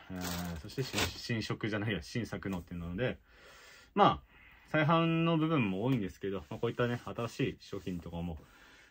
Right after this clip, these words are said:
ちょいちょい作っていきますので、まあ、引き続きよろしくお願いします。で、販売の期間が、えー、今日土曜日から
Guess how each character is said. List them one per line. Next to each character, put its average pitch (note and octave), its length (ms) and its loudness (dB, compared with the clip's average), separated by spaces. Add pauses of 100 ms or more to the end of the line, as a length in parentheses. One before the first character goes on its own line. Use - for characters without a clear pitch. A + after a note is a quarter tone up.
ち - 80 -4
ょ - 40 0
い C3+ 40 0
ち C3+ 60 0
ょ A2 40 4
い F2+ 60 0
作 - 200 -8
っ - 20 -4
て F#2+ 140 -6
い F2+ 40 -6
き G2+ 100 -10
ま G2 60 -4
す - 140 -8
の F#2 60 -4
で、 F2+ 100 -2
ま F#2+ 140 -6
あ、 G#2 40 -6
引 C#3 180 -2
き - 0 -
続 C3 200 -2
き C3 180 2
よ A2+ 80 -2
ろ A2+ 100 -2
し - 100 -10
く - 100 4
お G#2 40 2
願 G2+ 220 0
い F#2+ 40 0
し - 120 -12
ま G#2+ 160 -4
す。 - 240 -16
で、 C#3+ 260 4
販 F3 180 4
売 G3+ 120 6
の G3+ 80 2
期 - 120 -6
間 D3 300 4
が、 A#2+ 340 6
え G#2 380 -2
ー、 - 40 -20
今 D#3+ 100 4
日 - 40 -2
土 A2+ 60 0
曜 C#3 180 6
日 F#2+ 100 -2
か F#2 140 0
ら F2+ 180 0